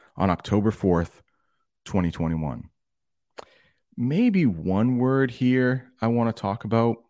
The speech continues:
um, because I've talked about so many in the other one, but centrifuge. You will probably never need to know this in English. I don't think we talk about it very much, and I,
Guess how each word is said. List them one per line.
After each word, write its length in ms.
um, 300
because 320
I've 140
talked 300
about 420
so 240
many 360
in 140
the 180
other 220
one, 400
but 400
centrifuge. 840
You 320
will 200
probably 880
never 720
need 520
to 100
know 320
this 220
in 120
English. 500
I 100
don't 320
think 280
we 120
talk 320
about 260
it 80
very 240
much, 420
and 160
I, 180